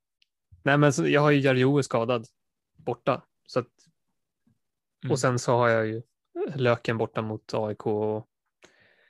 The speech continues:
Speaker 1: ja, Kalle Gustafsson mot Hammarby. Ja, det, jag vet inte. Det kommer, ja, det lutar åt att det kommer starta både Strand och Larsson och Adegbenro. Och bara hoppas på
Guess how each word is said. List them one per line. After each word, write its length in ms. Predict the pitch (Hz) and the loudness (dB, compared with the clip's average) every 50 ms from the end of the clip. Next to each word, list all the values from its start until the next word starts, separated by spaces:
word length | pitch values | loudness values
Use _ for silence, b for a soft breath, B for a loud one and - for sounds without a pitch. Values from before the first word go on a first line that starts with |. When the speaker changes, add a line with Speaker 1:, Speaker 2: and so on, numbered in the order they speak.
| b b b _ _ _ _ _ _ _ _ _ _ _ _ _ _ _ _ _ _ _ _ _ _ _ | b b b _ _ _ _ _ _ _ _ _ _ _ _ _ _ _ _ _ _ _ _ _ _ _
Speaker 1:
ja, 80 | B B B B B B B B - | B B B B B B B B -8
Kalle 180 | - 123 117 | -6 -6 -4
Gustafsson 400 | 113 - - - 110 104 - 110 | -4 -8 -6 -6 -6 -6 -6 -8
mot 120 | 107 110 - | -10 -6 -4
Hammarby. 340 | 120 110 107 107 110 110 117 | -4 -2 -2 -2 -2 -2 0
Ja, 260 | 139 131 139 143 139 | 2 2 4 4 4
det, 180 | 131 143 131 B B B B _ _ _ _ _ - | 4 2 0 B B B B _ _ _ _ _ -6
jag 100 | - 151 | -4 0
vet 180 | 131 131 127 147 | 0 0 0 0
inte. 200 | 131 120 127 120 | -2 -2 -2 0
Det 120 | 123 131 | 0 0
kommer, 240 | - - 135 135 135 | 0 0 0 0 0
ja, 340 | 139 139 143 139 135 131 123 - _ _ - | 0 0 0 2 2 0 -2 -6 _ _ -6
det 60 | 143 | -2
lutar 260 | 131 131 127 - 123 | -2 -2 -2 -2 -4
åt 120 | 117 - | -4 -4
att 60 | 123 - | -6 -12
det 60 | 117 | -10
kommer 160 | - 117 113 | -10 -10 -12
starta 340 | - - 120 110 - - 107 | -6 -4 -4 -4 -2 -4 -4
både 180 | 113 113 113 | -4 -2 -4
Strand 360 | - - - 120 117 110 110 120 | -4 -8 -6 -6 -6 -6 -8 -10
och 60 | - | -8
Larsson 380 | 117 107 107 - - - 107 | -8 -8 -8 -8 -10 -10 -10
och 160 | 104 - - - | -10 -10 -8 -8
Adegbenro. 520 | - - 135 131 127 131 127 127 127 - _ _ _ - | -6 -6 -6 -10 -10 -10 -10 -12 -14 -16 _ _ _ -8
Och 80 | - 123 | -6 -2
bara 160 | 120 107 104 | -2 -2 -2
hoppas 340 | 107 117 - - - 143 - _ | -4 -6 -10 -10 -12 -14 -14 _
på 240 | - 117 107 110 - | -12 -12 -12 -12 -14